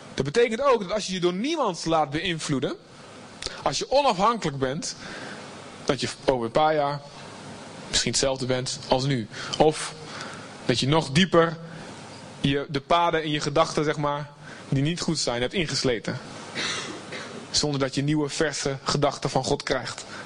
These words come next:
Waardoor je een nieuw mens wordt. Hè? Een vernieuwing van denken. Waardoor we hervormd worden. Waardoor we een nieuw mens worden. Nou,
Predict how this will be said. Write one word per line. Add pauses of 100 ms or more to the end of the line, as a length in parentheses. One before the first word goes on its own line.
Waardoor
je
een
nieuw
mens
wordt.
Hè?
Een
vernieuwing
van
denken. (240)
Waardoor
we (420)
hervormd
worden. (1040)
Waardoor
we
een
nieuw
mens
worden. (3750)
Nou,